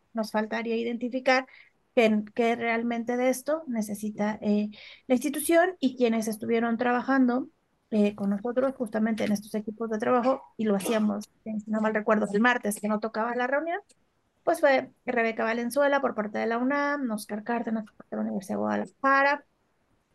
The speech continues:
Eh, nos estuvo acompañando también en un principio la maestra Erika Sánchez, también en el tema de unos re-, comités regionales que ahí estábamos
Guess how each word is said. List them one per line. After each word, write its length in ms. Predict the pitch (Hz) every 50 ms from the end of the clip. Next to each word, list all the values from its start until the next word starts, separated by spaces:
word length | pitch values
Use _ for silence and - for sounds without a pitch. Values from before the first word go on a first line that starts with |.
| _ _ _ _ -
Eh, 140 | 254 240 233
nos 160 | 233 240 240
estuvo 280 | 233 220 - 247 233
acompañando 720 | 240 233 240 - 226 214 226 226 220 226 226 226 226 220
también 240 | 226 226 226 214 220
en 100 | 220 220
un 80 | 226 214
principio 320 | 220 226 208 240 220 226
la 60 | 214
maestra 320 | 208 214 214 214 - 220 214
Erika 440 | 214 226 220 - 220 220 226 233 214
Sánchez, 460 | 220 285 285 294 285 285 294 294 294
también 320 | - 240 226 214 214 214
en 140 | 214 214 214
el 100 | 214 214
tema 240 | - 220 220 220 220
de 100 | 220 220
unos 320 | 214 220 226 220 214 - _ _ _ _ _ _ _ -
re-, 320 | - 247 214 - 247 247
comités 400 | - 247 233 240 233 240 226 220
regionales 580 | 220 226 214 226 220 220 220 214 226 214 214 -
que 120 | - 226
ahí 180 | 220 220 220 208
estábamos 720 | 214 214 - 226 226 220 214 214 214 214 214 208 214 -